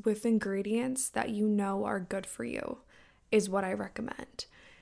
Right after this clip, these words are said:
And a lot of people tend to overcomplicate this, so I hope that you're not panicking right now, because it's not as hard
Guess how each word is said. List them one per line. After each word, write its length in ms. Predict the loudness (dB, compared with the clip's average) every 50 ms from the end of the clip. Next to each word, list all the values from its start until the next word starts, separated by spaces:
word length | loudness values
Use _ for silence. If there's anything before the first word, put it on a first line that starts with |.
| -20 _ _ _ _ _ _ _ _
And 360 | 2 4 6 6 6 6 4
a 100 | 4 4
lot 240 | 6 8 8 8 8
of 80 | 6 4
people 240 | 0 -2 -4 -2 0
tend 260 | 2 4 4 6 4
to 60 | 6
overcomplicate 840 | 4 4 4 2 2 0 -2 -2 -2 -2 -4 -6 -6 -8 -8 -6 -4
this, 180 | -4 -4 -2
so 160 | -2 -2 -2 -2
I 80 | -4
hope 200 | -4 -6 -8 -10
that 140 | -8 -4 -2
you're 100 | 0 0
not 160 | 0 0 -2
panicking 560 | -6 -8 -6 -6 -4 -4 -6 -6 -8 -8 -8
right 240 | -6 -8 -8 -10 -10
now, 300 | -8 -8 -8 -8 -10 -12 -16 _ _ 6
because 360 | 6 8 8 8 6 8 8
it's 180 | 8 8 8 8
not 300 | 8 8 8 8 6 6
as 100 | 4 2
hard 600 | 0 -2 0 2 4 6 6 6 4 4 2